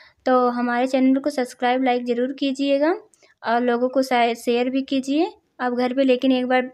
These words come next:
ज़रूर ट्राई करिए। आप घर पे अगर ट्राई करेंगे तो जिसको भी खिलाएंगे, वो ज़रूर आपकी ये रेसिपी पूछेगा।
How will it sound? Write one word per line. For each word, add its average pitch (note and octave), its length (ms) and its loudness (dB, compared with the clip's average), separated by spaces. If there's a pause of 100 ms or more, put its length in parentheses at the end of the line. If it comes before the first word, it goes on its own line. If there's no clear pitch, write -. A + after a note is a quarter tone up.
ज़रूर A3+ 420 -4
ट्राई C4+ 260 2
करिए। C#4 400 0
आप - 240 -2
घर A#3+ 200 -2
पे C4 200 0
अगर B3+ 160 0
ट्राई B3 280 -2
करेंगे B3+ 400 0
तो - 600 -14
जिसको A#3+ 320 -2
भी B3+ 120 0
खिलाएंगे, C4 480 0
वो C#4 100 4
ज़रूर B3+ 340 2
आपकी C4 340 0
ये C4+ 100 4
रेसिपी C4 400 0
पूछेगा। C4+ 580 0